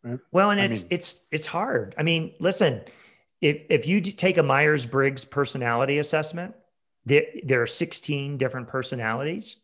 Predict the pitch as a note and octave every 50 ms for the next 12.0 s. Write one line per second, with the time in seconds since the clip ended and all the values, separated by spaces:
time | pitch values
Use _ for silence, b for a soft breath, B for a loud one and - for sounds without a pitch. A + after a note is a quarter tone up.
0 | _ - A2+ G2+ F2 G#2 G#2+ A2+ A#2 - _ _ - - C3+ C#3 D3+ E3+ F#3+ G3
1 | G3 G3+ F#3+ E3+ - - E3+ E3+ F3 F3+ F3 E3+ D#3+ D#3+ D3+ - - - D#3+ D3+
2 | D3+ - C#3+ C3+ C3 C3+ D3+ D#3+ C#3 B2 A#2 G#2 - - A2 G2+ F#2+ - - G#2
3 | G#2 A2+ A2 - - A#2+ A2+ A2+ G#2+ - D3+ D#3+ E3+ E3 C#3 G#2 - - - -
4 | C3+ C3+ C3+ - - C3+ A#2+ A#2 A#2 A#2+ B2 B2+ - - D3 B2 B2 A2+ G2+ A2+
5 | B2+ C3 C3+ D3 C#3+ A#2+ A#2 G#2 G2 F#2+ F#2+ F#2 F2+ F#2 G#2+ A#2+ B2 - _ _
6 | _ _ - A#2 G#2+ F2 A2 G#2 G#2+ G#2 A#2+ G#2 C3 C3 A2+ - C3 B2 A#2 A#2
7 | B2+ C3+ C3 - E3 G3 A3+ A3 - - - - - _ _ _ _ _ _ _
8 | _ _ _ _ _ _ _ _ b b b b b b b b b b b b
9 | D3 C#3+ C#3 C#3 C#3 C3+ C3+ - - - _ _ - D3 C3+ B2 C#3+ D#3+ F3 F#3
10 | E3+ F#3 G#3+ B3 E3 C3 B2 - - - - - - - B2 A#2+ - - - _
11 | _ _ - A2+ B2 C3 B2+ - F#3 F3+ G3 A3+ B3+ A#3 - - - - _